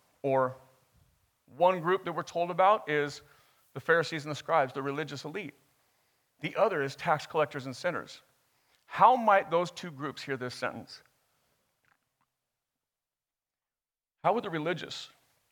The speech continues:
hear that there will be more joy in heaven over one sinner who repents than ninety-nine righteous persons who need no repentance?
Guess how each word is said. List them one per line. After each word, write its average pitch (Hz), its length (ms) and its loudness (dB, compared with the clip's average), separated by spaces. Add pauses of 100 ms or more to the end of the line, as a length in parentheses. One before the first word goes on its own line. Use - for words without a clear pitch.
(1200)
hear 139 360 -4 (1900)
that 123 100 -12
there 190 120 0
will 196 40 0
be 160 120 -4
more 139 380 0
joy 160 300 -2
in 151 80 -6
heaven 123 420 -2
over 117 220 -4
one 151 400 -2
sinner 180 380 -4
who 147 120 -4
repents 135 760 -8 (720)
than 127 180 -6
ninety-nine 127 880 -4 (220)
righteous 147 380 0
persons 107 360 -14
who 117 140 -16
need 117 200 -12
no 113 100 -10
repentance? 113 540 -14